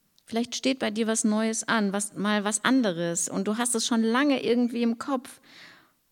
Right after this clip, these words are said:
Und vielleicht hast du auch schon länger das Gefühl, dass die Komfortzone, in der du unterwegs bist, gerade ein bisschen klein geworden ist und nicht mehr wirklich bequem, sondern eigentlich eher eng.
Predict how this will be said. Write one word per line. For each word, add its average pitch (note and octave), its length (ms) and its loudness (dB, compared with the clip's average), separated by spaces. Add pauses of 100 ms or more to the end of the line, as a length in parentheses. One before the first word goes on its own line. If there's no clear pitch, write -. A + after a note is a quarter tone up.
(500)
Und G#3+ 160 0
vielleicht A#3+ 280 -2
hast C4 160 -4
du A#3+ 40 2
auch A#3+ 80 2
schon B3+ 300 0
länger C4 260 0
das B3 160 -2
Gefühl, B3+ 300 -4
dass A#3 160 -2
die G#3+ 100 -8
Komfortzone, A3+ 880 -2
in G#3+ 60 2
der G#3+ 160 2
du G#3 80 0
unterwegs A3 520 0
bist, A3 160 -2
gerade B3 240 -2
ein A#3 120 2
bisschen C4 400 0
klein C#4+ 340 0
geworden F3+ 540 -4
ist F#3+ 160 -4
und G#3 120 0
nicht B3 160 0
mehr G3 400 -2
wirklich G#3 400 -2
bequem, G3 800 0
sondern G3+ 280 -2
eigentlich G#3 280 -2
eher G#3 180 -2
eng. G3 340 -2